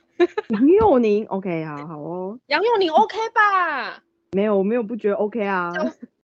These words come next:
Speaker 2: 但我的话，想，你刚刚投谁？杨佑宁吗？
Speaker 1: 我刚杨佑宁跟郭子乾，郭子乾在选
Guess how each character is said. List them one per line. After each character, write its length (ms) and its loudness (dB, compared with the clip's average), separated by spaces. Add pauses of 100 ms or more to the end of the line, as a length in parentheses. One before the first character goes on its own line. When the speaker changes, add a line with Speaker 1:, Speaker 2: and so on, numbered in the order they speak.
Speaker 2:
但 260 -2
我 400 4
的 140 -2
话， 460 -8 (600)
想， 300 -12
你 100 -8
刚 140 -6
刚 100 -6
投 220 -8
谁？ 320 -14
杨 200 -8
佑 160 -2
宁 220 -10
吗？ 100 -20 (760)
Speaker 1:
我 100 -2
刚 240 2
杨 160 4
佑 140 2
宁 160 2
跟 180 6
郭 200 2
子 120 -6
乾， 280 -10
郭 180 2
子 180 -10
乾 220 -8
在 180 0
选 300 -12